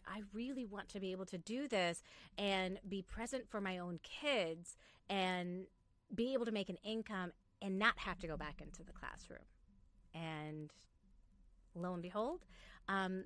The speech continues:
I took the five businesses that I personally failed at, with that, which I do share <laughs> inside of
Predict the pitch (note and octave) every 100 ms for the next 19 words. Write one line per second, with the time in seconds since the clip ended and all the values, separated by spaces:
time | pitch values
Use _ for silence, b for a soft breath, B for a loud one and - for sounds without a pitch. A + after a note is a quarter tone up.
0 | - G3+ G3 A#3 - G#3 F#3 G3+ G3+ G#3
1 | G#3 G#3+ A3+ G#3 G3 F3+ F3 F3 - G3+
2 | G3+ F#3+ F3 - F3+ F#3 G3+ G#3 F3+ F3+
3 | E3+ - F3+ E3+ E3 F3 - D#3 D#3+ -
4 | E3+ - E3 D#3